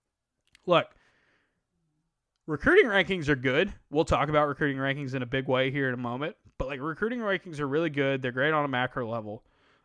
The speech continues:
Um, and, like, coaches and teams use them. They reference them. Like, the, I, like, I know that there are schools and there are coaches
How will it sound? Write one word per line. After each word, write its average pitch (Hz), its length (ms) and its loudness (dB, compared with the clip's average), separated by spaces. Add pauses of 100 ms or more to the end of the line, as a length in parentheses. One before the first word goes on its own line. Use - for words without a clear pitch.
(120)
Um, 117 440 0 (180)
and, 170 200 2
like, 156 240 2 (580)
coaches 160 800 2 (420)
and 147 180 -4
teams 196 580 -2 (160)
use 285 260 -2
them. 165 180 0 (100)
They 160 120 0
reference 240 400 0
them. 147 220 -2 (160)
Like, 139 220 0
the, 139 80 -2
I, 165 180 2
like, 151 340 0
I 147 160 2
know 185 320 2
that 165 260 2 (600)
there 151 260 2
are 165 240 2
schools 208 760 0
and 143 240 -4
there 156 120 2
are 135 100 0
coaches 156 760 -2